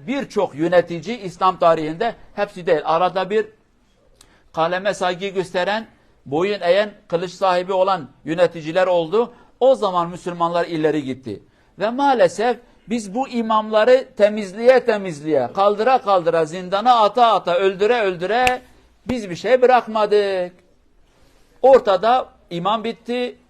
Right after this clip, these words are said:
yol gösteren bitti, uyaran hoca kalmadı. <clears throat> Düzgün bir yönetici de kalmayacak haliyle, düzgün bir yönetici kalmadıktan sonra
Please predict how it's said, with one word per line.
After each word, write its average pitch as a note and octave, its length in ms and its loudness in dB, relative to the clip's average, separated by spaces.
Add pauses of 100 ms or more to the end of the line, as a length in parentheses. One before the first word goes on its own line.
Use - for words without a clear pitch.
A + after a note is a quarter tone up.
yol G#3 240 0
gösteren G3 460 2
bitti, A#3 540 -4
uyaran F#3+ 420 2
hoca F#3+ 380 0
kalmadı. A3 580 0 (320)
<clears throat> - 840 -10
Düzgün G#3+ 640 -4
bir A#3 160 -4
yönetici G#3 600 -2
de F#3+ 140 0
kalmayacak F3 640 2
haliyle, D#3+ 520 0 (1040)
düzgün G3+ 500 -6
bir A#3 140 -4
yönetici F#3+ 640 -2
kalmadıktan F3 720 -2
sonra D3 500 -4